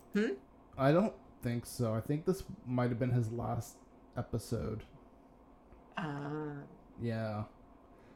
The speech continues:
Speaker 2: 'Cause I know,
Speaker 1: was he
Speaker 2: like,
Speaker 1: with
Speaker 2: his last
Speaker 1: Batman?
Speaker 2: significant, like, role was the one where he sees Rory with, um, Logan and them. Which I,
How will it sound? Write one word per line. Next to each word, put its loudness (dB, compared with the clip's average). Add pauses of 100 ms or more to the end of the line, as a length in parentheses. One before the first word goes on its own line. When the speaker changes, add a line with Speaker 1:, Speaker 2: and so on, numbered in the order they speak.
(140)
Speaker 2:
'Cause 4
I 12
know, 12
Speaker 1:
was 12
he 10
Speaker 2:
like, 12
Speaker 1:
with 10
Speaker 2:
his 2
last 6
Speaker 1:
Batman? -4 (220)
Speaker 2:
significant, 6
like, 4 (420)
role 10
was 6
the 4
one 4
where 4 (400)
he 6
sees 8 (160)
Rory 8
with, 2
um, 4 (420)
Logan 6
and 2
them. -4 (1400)
Which 2
I, 6